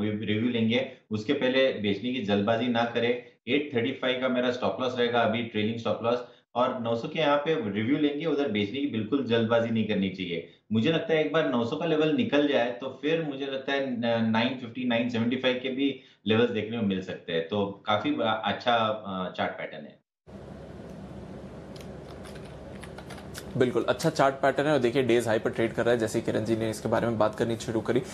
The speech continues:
Speaker 2: साढ़े चार परसेंट की gain आपको Tata Elxsi में आती हुई दिख रही है।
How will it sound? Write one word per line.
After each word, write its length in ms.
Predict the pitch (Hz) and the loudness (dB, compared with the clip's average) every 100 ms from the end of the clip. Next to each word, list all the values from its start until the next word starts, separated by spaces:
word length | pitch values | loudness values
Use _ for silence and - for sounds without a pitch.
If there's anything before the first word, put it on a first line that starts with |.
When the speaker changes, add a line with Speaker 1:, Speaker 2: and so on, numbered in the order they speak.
| - - - | -12 -12 -2
Speaker 2:
साढ़े 280 | - 160 170 | 4 4 4
चार 240 | 175 156 | 4 4
परसेंट 360 | 151 131 131 - | 2 -2 -4 -6
की 100 | 117 | 0
gain 260 | 117 117 - | 2 0 -4
आपको 280 | 107 - | -6 -4
Tata 320 | 127 117 104 107 | -2 0 0 0
Elxsi 320 | 104 104 113 | -2 -2 -2
में 120 | 113 | -2
आती 300 | 107 104 110 | -4 -4 -2
हुई 100 | 107 | -2
दिख 280 | 104 101 - | -2 -4 0
रही 140 | 104 | 0
है। 180 | 104 98 | 2 -2